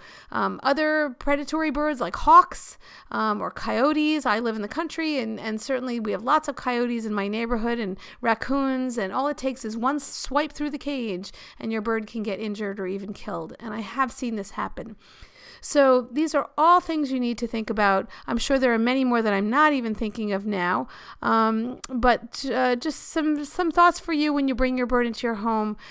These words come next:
you know, where you're placing his cage and when you're feeding him and when you're taking him out, things to be sure you are secure about before the bird is out and exposed to all these potential dangers in your home.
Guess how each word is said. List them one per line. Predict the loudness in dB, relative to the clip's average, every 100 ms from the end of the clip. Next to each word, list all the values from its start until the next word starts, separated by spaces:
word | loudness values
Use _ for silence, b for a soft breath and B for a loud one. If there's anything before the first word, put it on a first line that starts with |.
| B
you | -4
know, | -2
where | 2 4
you're | 2 0
placing | 0 -2 -2
his | -4 -4
cage | -4 -2 -2
and | -2 0
when | 0 0
you're | -4
feeding | -4 -4 -4
him | -2 -2 -4 -6 B B
and | -4
when | -2 -2
you're | -2
taking | -4 -4 -2
him | -2 0
out, | 0 -2 -4
things | -4 -2 -4 -6
to | -10 -6 -4 -4 -6 B -8
be | -4
sure | -2 0 4 4
you | 2 -2 -4 -8 -10 B -4
are | -2 -2
secure | -4 -8 -4 0
about | 0 2 0 -2
before | -6 -4 -2 0
the | 0 0
bird | 2 2 2
is | 0 -4
out | 0 0 2
and | 0 -4
exposed | -4 -4 -2 -4 -6
to |
all | -4 -4
these | -4
potential | -6 -8 -8 -6 -6 -8 B B B -4
dangers | -2 -2 -4 -6
in | -2 0
your | 0
home. | -4 -8 -12 -18